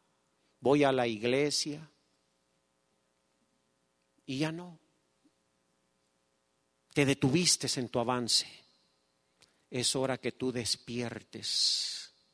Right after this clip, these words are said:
porque el diablo es un mentiroso. Y ha sido esa duda y ha sido ese temor el que te ha mantenido cautivo. Pero el Espíritu de Dios está aquí para liberarte.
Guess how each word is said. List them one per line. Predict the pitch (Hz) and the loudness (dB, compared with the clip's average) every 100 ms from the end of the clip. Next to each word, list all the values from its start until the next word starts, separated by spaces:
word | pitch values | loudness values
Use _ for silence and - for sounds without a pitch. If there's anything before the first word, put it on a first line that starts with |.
| _ _ _ _ _ _ _ _ _ | _ _ _ _ _ _ _ _ _
porque | - 123 139 | -6 -4 -4
el | 117 | -6
diablo | 131 131 | -4 -2
es | 135 | -4
un | 139 | -4
mentiroso. | 127 120 120 123 127 - 131 - _ _ _ _ _ _ _ _ _ - - | -6 -6 -4 -2 -2 -4 -8 -20 _ _ _ _ _ _ _ _ _ -20 -10
Y | 131 147 | -2 2
ha | |
sido | 147 - 156 160 | 2 2 2 4
esa | 156 160 131 | 6 6 4
duda | 131 185 190 208 202 196 _ _ _ _ _ - | 4 2 4 0 0 -10 _ _ _ _ _ -4
y | 135 | -2
ha | 139 | 0
sido | - 147 | 2 4
ese | 147 160 | 4 2
temor | - 139 135 156 160 | 0 -2 2 2 2
el | 147 | 0
que | 131 | -2
te | - 135 | -2 -2
ha | |
mantenido | 139 135 139 131 143 135 - | 0 -2 -2 0 2 2 0
cautivo. | - 123 120 113 - 127 117 104 92 - _ _ _ _ _ _ - _ | -2 0 0 -6 -8 -6 -4 -4 -8 -10 _ _ _ _ _ _ -20 _
Pero | - 120 127 | -4 0 2
el | |
Espíritu | 117 - - 151 165 165 | 2 0 2 0 2 2
de | 165 160 | 4 6
Dios | 165 175 165 | 6 4 2
está | - 170 | 2 2
aquí | 165 - 123 104 139 _ _ _ _ _ _ | 0 -2 -6 -6 -12 _ _ _ _ _ _
para | 127 120 | -2 0
liberarte. | 120 117 117 110 107 - - - | 2 2 2 2 -2 -8 -18 -18